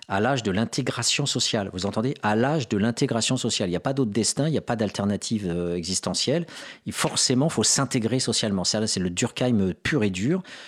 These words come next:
Euh, là, il n'y a pas d'autre perspective sociale que d'être à sa place. On retrouve le fonctionnalisme de programme. Voilà. Le C D I, l'emploi salarié dans l'espace capitaliste,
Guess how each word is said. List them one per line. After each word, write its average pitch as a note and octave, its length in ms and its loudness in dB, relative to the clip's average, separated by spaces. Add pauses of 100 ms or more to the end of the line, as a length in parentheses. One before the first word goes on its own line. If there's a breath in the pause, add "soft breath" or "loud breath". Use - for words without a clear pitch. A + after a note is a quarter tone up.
(200 loud breath)
Euh, F#3 280 0
là, F2+ 240 -2
il F#2+ 40 -4
n'y F#2 60 0
a - 40 0
pas D3+ 180 0
d'autre A#2 240 -2
perspective - 560 -2
sociale C#3 440 0
que G#2 120 0
d'être A#2 320 0
à - 20 0
sa G2 180 -2
place. - 380 -2
On F#2 80 -4
retrouve G2 280 -2
le F2+ 60 0
fonctionnalisme A2 840 2
de F2+ 80 0
programme. G#2 460 0 (380 loud breath)
Voilà. F#2 280 -2 (580)
Le A#2+ 140 4
C A#2+ 220 4
D G#2+ 100 2
I, B2+ 380 2
l'emploi A2+ 480 2
salarié F#2+ 500 0
dans G#2+ 140 0
l'espace A2+ 320 0
capitaliste, G2 720 -2